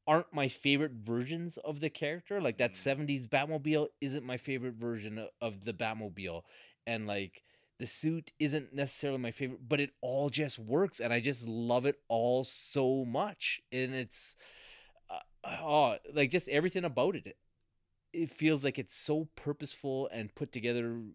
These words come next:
Speaker 1: very meticulously and with a ton of care, and that they've really cobbled together something special and something that we've never seen before.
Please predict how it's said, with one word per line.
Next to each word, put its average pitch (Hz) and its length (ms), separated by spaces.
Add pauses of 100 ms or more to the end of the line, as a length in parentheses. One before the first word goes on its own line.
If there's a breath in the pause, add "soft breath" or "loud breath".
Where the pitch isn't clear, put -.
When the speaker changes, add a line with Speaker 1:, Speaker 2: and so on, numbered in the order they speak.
(140)
Speaker 1:
very 120 300
meticulously 113 1080
and 95 200
with 92 260
a 101 80 (100)
ton 123 280
of 135 120
care, 104 600 (440 loud breath)
and 110 140
that 110 160
they've 104 300
really 120 180
cobbled 107 420
together 95 360
something 92 460
special 113 680
and 101 160
something 143 240
that 113 140
we've 101 160
never 95 260
seen 87 380
before. 73 400